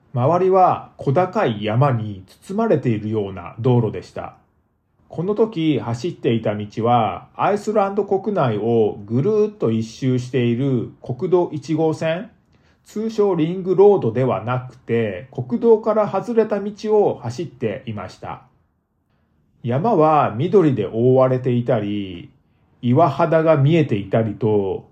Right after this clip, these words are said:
地球そのもの、自然そのものの姿がそこにはありました。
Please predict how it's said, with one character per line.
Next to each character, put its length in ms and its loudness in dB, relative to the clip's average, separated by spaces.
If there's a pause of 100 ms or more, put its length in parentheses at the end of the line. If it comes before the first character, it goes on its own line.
地 180 -18
球 300 -4
そ 220 2
の 140 4
も 160 2
の、 360 0 (360)
自 160 0
然 280 0
そ 180 -2
の 140 2
も 160 2
の 140 0
の 280 2
姿 480 0
が 380 0
そ 120 -2
こ 140 -2
に 140 -2
は 320 -8
あ 40 -4
り 120 -6
ま 120 -12
し 120 -20
た。 220 -14